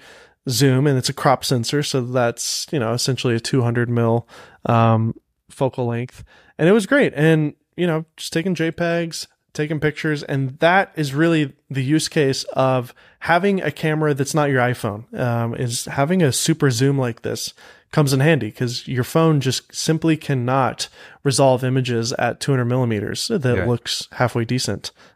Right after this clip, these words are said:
Speaker 1: at all. Um, so that was great. But when I would flip over to video and, like, get some video shots here and there,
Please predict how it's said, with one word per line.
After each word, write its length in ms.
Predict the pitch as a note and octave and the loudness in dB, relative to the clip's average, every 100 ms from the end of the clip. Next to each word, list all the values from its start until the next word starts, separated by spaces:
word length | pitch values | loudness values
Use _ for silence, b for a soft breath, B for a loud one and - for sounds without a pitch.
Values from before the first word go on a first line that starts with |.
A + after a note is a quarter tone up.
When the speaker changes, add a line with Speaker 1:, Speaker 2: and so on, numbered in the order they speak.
| - | -4
Speaker 1:
at 60 | A2+ | 2
all. 320 | C#3 A2 - B B B B - | 4 4 -2 B B B B -10
Um, 360 | A#2+ A2+ A2 _ _ _ _ | -8 -8 -12 _ _ _ _
so 120 | - D#3+ | -6 -2
that 380 | C#3+ G3 A3 | 4 4 4
was 160 | D#3+ C3 | 0 -2
great. 340 | - C3 A#2 - - | 0 0 -2 -8 -4
But 360 | D3 E3+ D3+ _ _ | 2 4 2 _ _
when 140 | D#3 E3+ | -2 2
I 100 | F3 | 2
would 180 | D#3+ C#3+ | 0 -2
flip 240 | A#3+ B3+ | -2 2
over 180 | A#3+ F#3+ | 2 2
to 80 | D3 | 0
video 460 | D#3 F3 F3 E3+ | 2 2 2 2
and, 120 | D#3+ | 2
like, 160 | C#3 B2+ | -2 -4
get 120 | D#3 | -6
some 120 | - D3+ | -4 -2
video 220 | C#3+ D3+ | 0 0
shots 320 | C#3 D#3 C#3+ | 0 0 0
here 120 | D#3 D3 | -2 -2
and 100 | C#3+ | 0
there, 300 | C#3+ C#3 | 0 -2